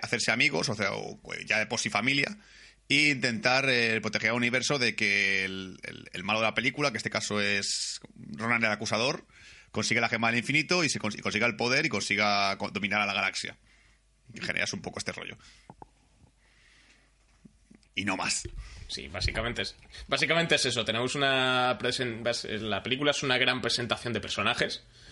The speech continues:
Speaker 2: Porque al tener estos que has comentado, tenemos eso, básicamente tenemos a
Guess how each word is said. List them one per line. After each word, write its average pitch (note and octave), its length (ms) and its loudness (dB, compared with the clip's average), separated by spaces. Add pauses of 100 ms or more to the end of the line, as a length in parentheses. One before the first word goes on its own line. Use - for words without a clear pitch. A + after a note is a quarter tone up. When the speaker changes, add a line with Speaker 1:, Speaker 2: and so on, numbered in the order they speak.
(760)
Speaker 2:
Porque G#2 640 2
al G2+ 180 2
tener A2 460 6
estos A2+ 600 2
que A#2 80 2
has G2+ 100 2
comentado, G#2+ 760 2
tenemos G2 1120 0
eso, F#2 260 -2
básicamente G2 520 0
tenemos G2 400 -16
a F#2+ 100 -12